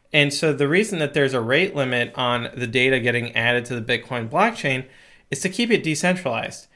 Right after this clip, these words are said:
It's so that all of the Bitcoin nodes can keep up with this data and they don't fall behind.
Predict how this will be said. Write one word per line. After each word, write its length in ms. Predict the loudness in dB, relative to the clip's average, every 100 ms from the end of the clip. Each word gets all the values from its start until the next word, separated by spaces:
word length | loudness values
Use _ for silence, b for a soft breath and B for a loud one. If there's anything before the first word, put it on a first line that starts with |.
| b b b
It's 180 | -4 -2
so 200 | 0 2
that 360 | 4 2 0 0
all 200 | 2 2
of 100 | 0
the 80 | -2
Bitcoin 500 | -2 -4 -2 -2 0
nodes 400 | 2 2 -2 -8
can 300 | -4 -2 -2
keep 240 | -4 -4 0
up 380 | 0 0 -10
with 260 | -2 -2 -2
this 180 | -4 -4
data 480 | -2 0 2 0 0
and 100 | -4
they 60 | 0
don't 240 | 0 -2
fall 240 | 0 0
behind. 600 | 0 -2 -2 -2 -2 -8